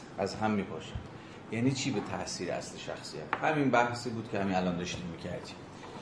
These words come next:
یعنی کار خانواده اینه که ما رو تبدیل کنه به پرسونالیتی، اصلاً به ما پرسونالیتی بده، به ما شخصیت ببخشه، یعنی ما رو تبدیل کنه به همین سوژه‌های آزاد که دیگه می‌تونن فارغ از پدر و مادر، یعنی فارغ از حریم امن خانواده زندگی کنن.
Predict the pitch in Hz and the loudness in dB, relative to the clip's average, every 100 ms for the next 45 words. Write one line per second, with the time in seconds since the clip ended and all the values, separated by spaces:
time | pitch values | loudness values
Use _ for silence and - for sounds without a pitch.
0 | - - - - 101 95 101 - 131 139 | -12 -14 -14 -8 -4 -4 -4 4 8 8
1 | 135 117 117 110 117 123 127 127 104 117 | 8 4 0 0 2 2 2 0 2 0
2 | 117 101 101 113 113 113 104 104 90 87 | 4 2 2 -4 -4 -4 -2 -2 -4 -4
3 | 90 85 78 82 - - 120 110 117 120 | -4 -4 -6 -8 -10 -6 -2 0 0 0
4 | 101 - 101 101 - 117 120 85 82 - | 0 0 -2 -2 -2 0 2 2 0 -6
5 | - - - - - 101 107 - 110 - | -10 -14 -14 -12 -8 -4 -2 2 2 2
6 | 127 117 113 85 78 - - 90 113 123 | 6 6 6 4 -4 -4 -4 -2 2 2
7 | 120 110 104 120 127 120 117 117 113 98 | 2 2 2 -2 -2 0 0 0 -2 -4
8 | 104 113 104 98 101 113 120 - - - | 0 2 2 2 2 0 0 -4 -10 -12
9 | - - - 120 120 107 120 120 117 120 | -14 -14 -4 -2 -2 -2 0 0 -2 -2
10 | 120 120 117 - - - - - 104 117 | 0 0 -2 -4 -10 -14 -12 2 6 8
11 | 117 110 110 - 104 101 95 92 87 104 | 8 4 0 -2 0 0 0 -2 0 0
12 | 104 95 101 98 95 104 101 92 95 104 | 0 -2 -2 0 2 4 2 0 -2 -2
13 | 101 87 110 98 - 92 90 92 107 117 | 0 0 0 0 -2 -6 -4 -2 0 0
14 | 104 87 85 87 160 - | 0 -2 -4 -4 -8 -12